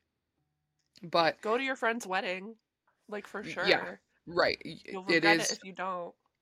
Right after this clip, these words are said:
Speaker 1: You should have, I feel like instead of getting so angry, it should have been more of a discussion or saying, "Hey, I'm upset about this right now. I don't agree, but can we talk about it at another point? Because I'm," you know, it could have been handled better, but also it kinda seems like the,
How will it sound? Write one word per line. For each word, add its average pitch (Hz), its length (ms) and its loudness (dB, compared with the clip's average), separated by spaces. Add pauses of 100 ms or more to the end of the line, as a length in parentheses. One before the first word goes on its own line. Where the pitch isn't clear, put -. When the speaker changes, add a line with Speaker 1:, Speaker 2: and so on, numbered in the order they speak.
(360)
Speaker 1:
You 190 200 0
should 185 220 2
have, 180 160 4
I 160 100 0
feel 185 180 4
like 180 160 6
instead 170 280 0
of 151 80 -2
getting 160 240 -2
so - 240 -2
angry, 165 560 -4 (680)
it - 260 4
should 165 200 0
have 156 140 2
been 151 200 2
more 147 200 0
of 143 60 -4
a 147 60 2
discussion 151 580 -2
or 143 260 0 (100)
saying, 143 360 -2
"Hey, 151 280 2
I'm 175 160 2
upset 170 320 2
about 160 220 2
this 170 180 -2
right 160 200 -2
now. 156 360 0 (160)
I 160 120 4
don't 156 240 0
agree, 151 340 -2
but 147 260 -2
can 160 200 -4
we 156 100 -2
talk - 300 -2
about 143 240 2
it 147 100 -4
at 143 100 2
another 143 300 -4
point? 143 340 -6
Because 143 260 -4
I'm," 139 280 -4 (200)
you 160 140 0
know, 139 220 -4 (360)
it 190 120 6
could 220 120 8
have 208 80 6
been 180 120 4
handled 160 440 0
better, 185 340 4
but 170 200 4
also 160 480 4
it 160 220 0
kinda 370 300 -2
seems 208 400 -2
like 190 160 0
the, 151 160 0